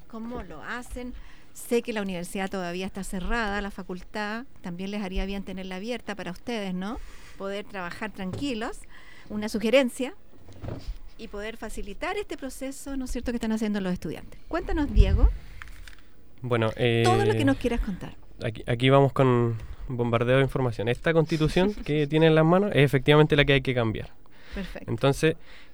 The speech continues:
Speaker 2: como dato freak, fue el libro el segundo más vendido dentro del fin de semana.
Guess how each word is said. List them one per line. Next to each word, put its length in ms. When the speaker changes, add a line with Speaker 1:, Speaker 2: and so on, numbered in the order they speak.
Speaker 2:
como 200
dato 200
freak, 400
fue 300
el 120
libro 560
el 120
segundo 300
más 120
vendido 380
dentro 300
del 80
fin 180
de 80
semana. 460